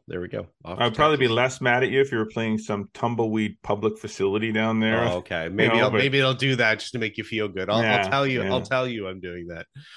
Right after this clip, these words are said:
Speaker 2: Well, all the best to you and, uh, and Derek and, and of course to Noah. Congratulations,
Speaker 1: Paige, yep.
Speaker 2: Noah. Um, uh, looking forward to talking to you at some point over the summer, but, uh, joining the ranks of the married.
Speaker 1: Yeah,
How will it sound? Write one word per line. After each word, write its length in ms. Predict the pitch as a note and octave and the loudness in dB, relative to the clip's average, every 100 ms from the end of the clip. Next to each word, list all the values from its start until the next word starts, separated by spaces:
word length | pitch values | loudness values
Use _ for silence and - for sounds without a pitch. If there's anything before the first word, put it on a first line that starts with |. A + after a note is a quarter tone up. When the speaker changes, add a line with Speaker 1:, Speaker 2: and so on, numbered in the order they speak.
| - | 0
Speaker 2:
Well, 100 | C3+ C3+ | 4 4
all 400 | C3+ D3 D#3 D3 | 6 6 6 6
the 180 | B2+ B2 | 4 4
best 540 | C#3 C3+ - - - - | 4 2 -4 -14 -18 -4
to 220 | C3 B2 A#2 | 0 2 2
you 420 | G#2+ A#2+ B2 A#2 | 0 2 2 2
and, 280 | A2+ A2 G#2 | 2 2 2
uh, 500 | G#2 G2+ G2+ G2 G#2 - | 2 2 2 -2 -6 -8
and 240 | F#2+ F#2+ | -8 -4
Derek 460 | F#2+ G#2 G#2+ G#2+ G2+ | 0 2 2 0 -2
and, 240 | G2 F#2+ | -6 -4
and 120 | G2+ F#2+ | -4 -6
of 100 | - | -2
course 320 | A2 G#2+ - | 2 2 0
to 140 | G#2+ | -4
Noah. 560 | G2+ G2+ G#2 A2 A2 A2 | -2 0 2 4 2 0
Congratulations, 840 | - G2 G2 F#2 G2 G2+ F#2+ G#2+ | -4 -2 0 0 2 2 2 -2
Speaker 1:
Paige, 100 | G#2+ | -2
yep. 120 | F#2 G2+ | -2 0
Speaker 2:
Noah. 500 | G#2 G2+ G#2+ G#2+ - - | 2 4 4 2 -2 -8
Um, 600 | F#2 F#2 F#2 F2+ F#2 F#2 - _ G#2 | -4 -2 0 -2 -4 -8 -16 _ -14
uh, 140 | F#2+ | -10
looking 280 | G2 G2+ G2 | -6 -6 -6
forward 240 | - G2 F2+ | 0 0 0
to 40 | |
talking 380 | - F#2+ - G2 | -2 -2 -2 -4
to 100 | G2+ | -2
you 60 | |
at 80 | F#2+ | -2
some 200 | - F#2+ | -2 -4
point 240 | - G2 F#2+ | -4 -2 -2
over 200 | F#2 F#2 | -2 -6
the 80 | |
summer, 360 | F#2+ G#2+ G#2+ G#2 | -4 -2 0 0
but, 320 | F#2+ F#2+ - | -2 -8 -6
uh, 220 | F#2 F2 - - _ _ _ _ _ - | -6 -6 -8 -18 _ _ _ _ _ -2
joining 340 | C3 C#3+ D#3+ | 4 4 4
the 80 | D#3+ | 4
ranks 420 | C#3+ C#3+ D3 - | 6 4 2 0
of 80 | C3+ | 2
the 80 | B2+ | 4
married. 500 | B2 B2 A#2+ G#2+ F2+ - - _ _ _ - | 4 4 4 4 0 -8 -20 _ _ _ -6
Speaker 1:
Yeah, 340 | G2+ G#2 | 0 2